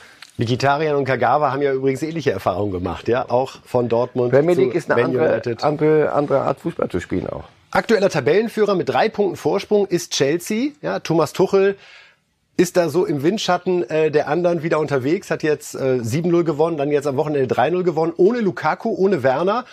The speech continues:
Speaker 1: Und Havertz fühlt sich da vorne als Mittelstürmer, als Freigeist, äh, sehr, sehr wohl aktuell.
Speaker 2: Und die Gazetten schreiben, kriegt er den Hals nicht voll genug, will er noch einen Stürmer holen und was ist, was will er auch noch Haaland haben. Tuchel macht das mit dieser Ruhe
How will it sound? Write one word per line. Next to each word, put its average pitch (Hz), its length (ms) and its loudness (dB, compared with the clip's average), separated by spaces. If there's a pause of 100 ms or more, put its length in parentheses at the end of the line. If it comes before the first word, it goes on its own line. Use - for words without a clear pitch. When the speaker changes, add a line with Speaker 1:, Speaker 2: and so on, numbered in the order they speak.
(120)
Speaker 1:
Und - 180 -2
Havertz 247 320 2
fühlt 165 220 -2
sich 131 100 -4
da 127 120 2
vorne 117 420 0 (280)
als 139 220 0
Mittelstürmer, 139 680 2
als 107 180 -4
Freigeist, 131 880 0 (220)
äh, 131 280 2
sehr, 143 280 0
sehr 165 180 0
wohl 240 200 0
aktuell. 98 560 -4
Speaker 2:
Und 151 280 2
die 117 60 -2
Gazetten 113 460 0
schreiben, 107 340 0
kriegt 113 220 -6
er 110 80 4
den 98 180 -2
Hals 127 240 0
nicht 117 120 -2
voll 120 220 2
genug, 110 400 -2
will 101 120 2
er 101 80 4
noch 139 180 0
einen 117 220 0
Stürmer 110 380 2
holen 101 360 0
und 90 120 -4
was 185 180 2
ist, 101 180 -2
was 95 160 -4
will 98 80 2
er 90 60 4
auch 101 60 4
noch 101 160 0
Haaland 123 440 2
haben. 107 340 -2 (580)
Tuchel 190 300 4
macht 175 280 -2
das 170 300 0 (160)
mit 143 520 -2
dieser 135 300 4
Ruhe 165 540 2